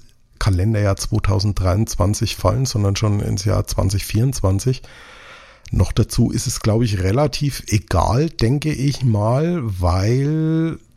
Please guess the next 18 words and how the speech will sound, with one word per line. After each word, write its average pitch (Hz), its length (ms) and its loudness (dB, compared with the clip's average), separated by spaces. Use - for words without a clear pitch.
das - 320 -4
Geschäftsjahr - 460 2
beim 95 180 2
ersten 90 300 -4
F - 140 -4
C - 120 0
Nürnberg 98 400 2
vom 104 300 0
ersten - 380 0
siebten 113 380 -2
bis 107 160 -2
zum 104 160 0
dreißigsten 104 520 -2
sechsten - 420 -2
geht. 98 200 0
Und 98 240 2
von 95 240 0
daher, 95 560 2